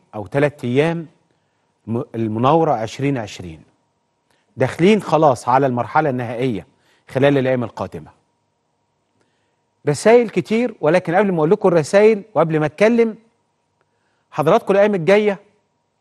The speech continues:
هتشوفوا إن شاء الله السيد الرئيس عبد الفتاح السيسي في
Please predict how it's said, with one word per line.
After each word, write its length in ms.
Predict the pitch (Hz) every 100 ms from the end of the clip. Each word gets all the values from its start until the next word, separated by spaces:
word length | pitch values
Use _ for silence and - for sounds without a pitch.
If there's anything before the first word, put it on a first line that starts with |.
| _ _ _ _ _ _ _ _ _
هتشوفوا 440 | 131 127 190 175 156
إن 40 |
شاء 180 | - 156
الله 160 | 156
السيد 300 | 151 - 165
الرئيس 300 | 139 135 160
عبد 100 | 135
الفتاح 320 | 120 127 160 151
السيسي 460 | 139 185 160 180 - _ _ _ _ _ _ _ _ _ _ _ _ _ _ _ _
في 340 | - 160 165